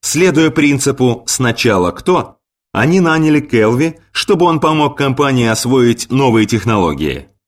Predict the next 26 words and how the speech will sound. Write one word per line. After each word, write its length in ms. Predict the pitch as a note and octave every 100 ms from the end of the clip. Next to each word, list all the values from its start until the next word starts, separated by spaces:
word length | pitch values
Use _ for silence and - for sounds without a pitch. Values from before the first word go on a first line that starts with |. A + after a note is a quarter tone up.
| _ _ _ _
Когда 320 | G2+ G2 G2+
Келви 440 | F#2+ A#2 G#2 F2 E2+
пришёл 420 | G2 G2 - G#2
на 120 | G2
Фенни 280 | F#2+ A2+ G2+
Мэй 340 | A2 F#2 D2+ -
в 120 | -
тысяча 400 | C3 B2+ A2 G2+
девятьсот 440 | G2+ G#2 G2 G2+
девяностом, 760 | E2+ G2+ C#3+ F3+ - D#2 B1+ _ _ _ _
компания 600 | - B2+ C3 G3 F3 G#2
примерно 580 | F2+ B2 C#3 C#3+ C3+ C3+ -
на 160 | A#2+
десять 420 | C3 F#3+ F#3+ E3 -
лет 220 | D3+ D3+
отставала 680 | B2 B2 - A#2 B2+ B2 B2
от 280 | - G#2
Уолл-стрит 720 | A#2+ A#2+ A2 - - B2 D#2 - _
с 120 | -
точки 320 | D#3+ C3 C3
зрения 380 | A#2 B2+ A#2+ A2+
использования 680 | - - A#2 G2 G2+ G2+ G2
технологий. 800 | A2+ A#2 A2+ G2 C#2+ C#2+ C2 _ _ _ _ _ _ _ _ _ _ -
За 240 | F#2+ A#2+
шесть 380 | A2 C#3+ C3 -
лет 380 | C3+ D3 -